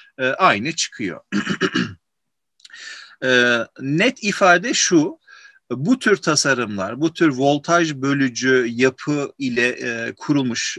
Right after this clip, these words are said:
e, yükselteç devreleri, e, akım yükseltmesi için, gerilim yükseltmesi için kullanılan bu devreler,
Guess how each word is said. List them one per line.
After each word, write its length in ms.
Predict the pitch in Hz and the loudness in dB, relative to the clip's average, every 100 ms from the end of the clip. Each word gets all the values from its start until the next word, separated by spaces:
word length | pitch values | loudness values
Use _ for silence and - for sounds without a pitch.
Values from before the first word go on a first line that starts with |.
| 120 | -8
e, 180 | 117 | -6
yükselteç 720 | 113 127 - 143 135 151 - - | -4 -2 0 0 0 -4 -6 -2
devreleri, 600 | 120 113 104 95 85 - - - - - - - - - | -2 0 -2 -4 -6 -10 -12 -20 -20 -20 -20 -20 -18 -6
e, 100 | 120 | -2
akım 400 | 139 135 151 139 | -2 -2 -2 -2
yükseltmesi 800 | 117 - 120 117 123 113 - 123 | -4 -2 -2 -2 -4 -4 -4 -4
için, 400 | 107 - 110 101 | -8 -10 -8 -6
gerilim 380 | 107 110 113 | -4 -4 -6
yükseltmesi 720 | 110 104 - 113 117 107 - | -8 -6 -2 -4 -4 -6 -4
için 260 | 107 - 104 | -4 -8 -10
kullanılan 680 | - 110 107 101 101 98 117 | -8 -6 -6 -6 -4 -6 -4
bu 120 | 147 | -2
devreler, 680 | 117 92 87 87 - - | 0 -2 -6 -6 -8 -10